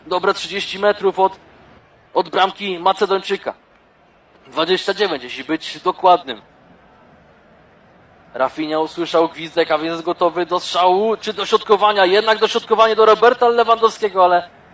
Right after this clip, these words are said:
niedokładne. Nie dotarł Polak do piłki. Xavi gdzieś teraz aktywnie przy linii bocznej bije swoim podopiecznym. Brawo, nadal motywuje ich do gry.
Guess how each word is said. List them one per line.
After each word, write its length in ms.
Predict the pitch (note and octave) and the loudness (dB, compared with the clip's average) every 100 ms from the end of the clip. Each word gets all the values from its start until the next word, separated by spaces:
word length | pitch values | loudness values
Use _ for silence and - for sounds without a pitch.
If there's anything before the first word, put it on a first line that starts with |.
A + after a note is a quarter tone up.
| _ - | _ -12
niedokładne. 680 | F3 G3+ F#3+ F#3 E3+ C#3 G#2+ _ _ _ _ - | -4 0 0 4 4 4 -10 _ _ _ _ -14
Nie 120 | C#3 | -6
dotarł 280 | D#3+ C3 A#2+ | -4 -2 -6
Polak 380 | - D3 C3+ C3+ | 0 2 2 0
do 100 | C#3 | -8
piłki. 480 | D3 C#3+ - C3 D3+ - - - - - - | -8 -14 -12 -18 -18 -20 -20 -20 -20 -20 -20
Xavi 340 | - C3+ C#3+ A#2 | -10 -4 -4 -4
gdzieś 160 | A#2+ | -12
teraz 380 | - C3 B2+ B2+ | -4 0 0 0
aktywnie 400 | D3 - F3 C3+ | -4 -6 -8 -8
przy 140 | A#2+ C#3+ | -14 -12
linii 140 | D3 | -8
bocznej 360 | D3+ - C3 B2+ | -6 -6 -10 -14
bije 280 | D#3 D#3+ | -8 -6
swoim 500 | D3 - D3+ D#3 D3+ - - - - - | -6 -8 -8 -8 -12 -16 -20 -20 -20 -4
podopiecznym. 800 | D#3+ D#3+ E3+ E3 - D#3+ D#3+ D#3+ - _ _ _ _ _ _ _ _ _ | 0 0 0 -6 -4 -6 -6 -8 -20 _ _ _ _ _ _ _ _ _
Brawo, 460 | B2+ C#3+ D#3 B2 C3 | -6 0 0 0 -4
nadal 420 | C#3 D3 C#3+ D3 | -2 0 2 0
motywuje 560 | D3+ - D3 D#3+ E3 D#3 | -4 -6 -8 -8 -6 -4
ich 260 | E3 - | -6 -8
do 140 | - D#3 | -6 -6
gry. 300 | D3 D3+ | -4 -6